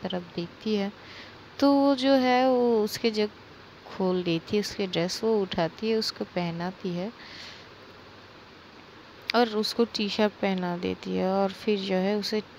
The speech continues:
proper तरीके से सुलाती है और उसके हाथ में जो है rub कर रही थी थोड़ी सी, क्योंकि हाथ पैर एकदम से ठंडे हो गए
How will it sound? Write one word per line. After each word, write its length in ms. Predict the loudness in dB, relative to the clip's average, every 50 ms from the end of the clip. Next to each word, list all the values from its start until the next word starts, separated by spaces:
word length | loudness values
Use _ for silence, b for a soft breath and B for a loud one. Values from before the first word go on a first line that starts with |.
| -4 -2
proper 460 | -2 -2 0 0 0 0 0 -2 -6 -8 -8
तरीके 340 | -6 -6 -6 -6 -4 -4 -4
से 180 | -2 -4 -4 -4
सुलाती 500 | -4 -4 -4 -4 -4 -4 -4 -4 -2 0
है 80 | 0
और 80 | 0 0
उसके 280 | -2 -4 -4 -2 -2 -2
हाथ 460 | -2 -2 -2 -2 -2 -4 -8 -10 -10
में 100 | -8 -6
जो 160 | -4 -2 -2 0
है 140 | 2 2
rub 180 | 2 2 0 0 -2 -4 -4
कर 120 | -4 -2
रही 240 | -2 -2 -2 -2 -4
थी 180 | -4 -4 -4 -4 B B B B B B B B -4 -2
थोड़ी 240 | 0 2 2 2 0
सी, 180 | 0 -2 -4 -6
क्योंकि 320 | -6 -8 -12 -6 -4 -2
हाथ 240 | -2 0 0 -2 -2 -4 -6 -2 0
पैर 180 | 2 2 2
एकदम 320 | 0 -2 -2 -2 -2 -2 0
से 140 | -2 -2 -2 -2
ठंडे 360 | -2 0 -2 -2 -2 -2 0 0
हो 220 | 0 0 -2 -2
गए 180 | -2 -2 -4